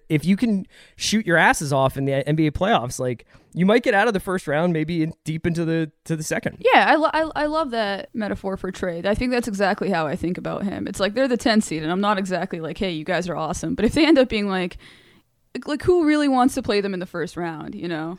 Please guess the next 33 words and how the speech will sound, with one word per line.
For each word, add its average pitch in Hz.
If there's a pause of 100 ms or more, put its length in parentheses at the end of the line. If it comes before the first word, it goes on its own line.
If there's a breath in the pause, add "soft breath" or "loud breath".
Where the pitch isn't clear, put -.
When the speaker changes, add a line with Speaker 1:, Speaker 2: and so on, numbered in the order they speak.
Speaker 1:
So 226
the 214
Sixers 359
are 226
an 196
interesting 185
case 160
of 139
where, 143
what 143
you're 131
talking 127
about 113
here. 120
Obviously, 139
Embiid's 123
been 123
in 127
the 120
M 117
V 120
P 120
conversation 110
a -
lot, 101 (420 soft breath)
and 127
I 131
think 143
a, 131 (320)
much 147
of 147
his 131
case -